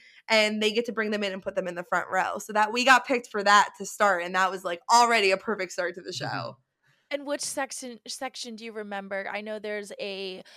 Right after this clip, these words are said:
Speaker 3: lion section, a warthog section, giraffe, and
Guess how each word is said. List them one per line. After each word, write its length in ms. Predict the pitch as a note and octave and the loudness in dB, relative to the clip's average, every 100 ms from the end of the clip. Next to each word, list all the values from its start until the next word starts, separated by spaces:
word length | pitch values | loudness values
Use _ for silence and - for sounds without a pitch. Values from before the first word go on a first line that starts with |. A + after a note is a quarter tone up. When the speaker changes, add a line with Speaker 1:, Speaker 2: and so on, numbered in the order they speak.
| - - | -20 -10
Speaker 3:
lion 500 | A#3 A#3+ B3+ B3+ B3+ | -4 -4 -4 -6 -8
section, 880 | C4+ B3+ - C4+ C4 B3+ B3 B3 - | -8 -8 -8 -8 -6 -6 -8 -8 -8
a 80 | G#3 | -8
warthog 640 | G#3 A3+ A#3+ - A#3+ G#3 | -4 -4 -4 -6 -8 -8
section, 720 | - A#3+ - - A#3+ A#3 A3+ | -10 -10 -8 -12 -10 -8 -10
giraffe, 600 | G#3 G#3 G#3+ A3 G#3+ A3 | -10 -4 2 4 4 2
and 120 | G#3+ | -6